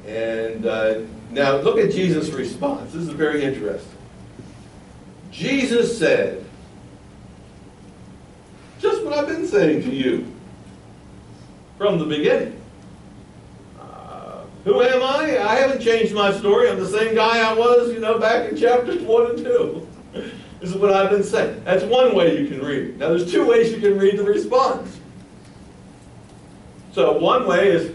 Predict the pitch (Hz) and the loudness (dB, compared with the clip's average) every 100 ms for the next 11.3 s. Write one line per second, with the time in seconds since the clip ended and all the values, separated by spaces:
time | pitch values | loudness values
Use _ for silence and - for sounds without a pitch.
0 | - 220 202 190 190 - - 202 214 208 | -8 0 2 2 -2 -10 -6 -4 -2 -2
1 | 165 185 180 175 185 165 170 170 170 170 | 0 0 0 -4 -6 -6 -2 0 0 0
2 | 156 160 - 175 175 170 170 175 165 170 | -2 -4 -2 -2 0 0 -2 -4 -4 -4
3 | 170 160 170 170 175 180 170 170 165 - | 0 0 0 0 -2 -4 -4 -4 -4 -4
4 | - 165 180 190 196 117 139 143 151 151 | -6 -6 -6 -6 -8 -8 -8 -6 -6 -4
5 | 156 135 - - - - - - - - | -4 -6 -6 -10 -14 -16 -20 -20 -20 -20
6 | - - - - - - - - - - | -20 -20 -20 -20 -20 -20 -20 -20 -20 -20
7 | - - - - 113 139 165 165 202 220 | -20 -20 -20 -12 -4 -2 -2 -2 0 2
8 | 160 135 117 117 104 95 113 - 262 254 | 2 2 2 0 -4 -6 -8 -4 0 2
9 | 196 156 151 127 139 135 135 143 147 - | 2 2 4 4 2 2 -2 -4 -4 -6
10 | - - - - - 147 156 151 160 180 | -16 -20 -20 -12 -8 0 0 2 2 2
11 | - - | 0 -4